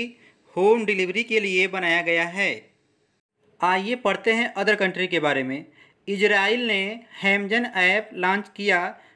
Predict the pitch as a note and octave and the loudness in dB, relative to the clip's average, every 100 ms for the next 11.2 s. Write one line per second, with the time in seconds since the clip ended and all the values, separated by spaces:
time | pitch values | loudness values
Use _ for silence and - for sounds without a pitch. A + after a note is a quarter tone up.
0 | - D#3 F3 G#3+ A3 G3+ F#3+ A3 - _ | -16 -6 2 4 4 -2 -4 -6 -14 _
1 | _ - G3+ G3 A3 A#3 G3 F#3+ F#3+ G3 | _ 0 2 4 2 2 0 0 0 -4
2 | G3 A3 - _ _ - G#3 G3 A3 - | -4 -6 -14 _ _ 0 2 2 0 0
3 | F3+ F#3+ F#3 G#3 G#3 A2+ - _ _ _ | -2 -2 -4 -2 0 -2 -8 _ _ _
4 | _ _ _ _ E3 E3+ E3 E3+ G#3+ F3+ | _ _ _ _ -8 -2 0 0 -2 -4
5 | F#3 G#3 D#3 F#3 F3+ E3 - - E3+ G3+ | -4 -4 0 0 2 0 0 0 0 0
6 | F#3+ F3 F3 - F#3+ E3+ A#2 - _ _ | -2 -4 -4 -4 0 2 0 -8 _ _
7 | _ _ _ _ - E3 G3 A3+ A3+ G#3 | _ _ _ _ -16 -4 -2 0 0 2
8 | G#3+ G#3+ A#3 C4+ C4+ - G#3 G3+ B3 B3 | 0 -2 -2 -4 -8 -6 -2 0 0 2
9 | A3+ G3+ G3 A3+ A#3 - G3+ G3+ G#3+ - | 0 2 0 0 -2 2 2 2 0 -4
10 | G3 G3 G3 A3 F3+ G3 G#3+ F#3+ F#3+ F#3+ | 0 0 0 -2 -2 -4 -2 -2 -2 -2
11 | F#3+ F#3 | 0 2